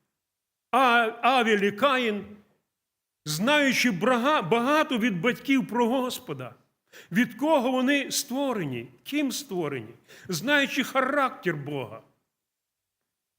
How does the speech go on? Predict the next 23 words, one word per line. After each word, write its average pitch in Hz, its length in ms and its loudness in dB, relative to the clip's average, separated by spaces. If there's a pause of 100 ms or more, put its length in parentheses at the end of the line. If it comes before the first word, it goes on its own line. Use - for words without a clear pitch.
(580)
в 147 40 -6
них 208 220 -2
виникло 214 360 -4
бажання 175 540 -6
принести 160 580 -10
дар. 139 440 -16 (880)
І 190 80 2
написано, 226 500 -2
що 214 180 -2
Господь 269 460 -4
споглянув 185 920 0 (520)
на 202 460 0 (120)
Авеля 160 640 -8 (1040)
і 147 120 -8
на 156 140 -10
дар 170 340 -10
його, 147 360 -14 (800)
а 160 100 -4
на 170 160 -4
Каїна 214 520 -6
і 190 120 -6
на 202 120 -6
дар 196 320 -12